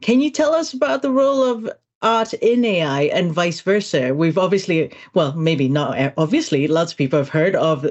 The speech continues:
like, uh, the recent advances in text to image, uh, tools.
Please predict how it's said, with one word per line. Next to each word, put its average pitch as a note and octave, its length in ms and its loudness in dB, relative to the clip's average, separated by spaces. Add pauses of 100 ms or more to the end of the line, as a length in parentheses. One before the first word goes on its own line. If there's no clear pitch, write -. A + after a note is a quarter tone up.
like, D#3 340 -2
uh, C#3+ 320 0
the D3+ 100 -2
recent D#3 400 0
advances C#3+ 580 0
in C3+ 320 2 (240)
text - 300 -4
to - 140 0
image, C#3+ 420 0
uh, C3+ 560 0
tools. F3 420 -2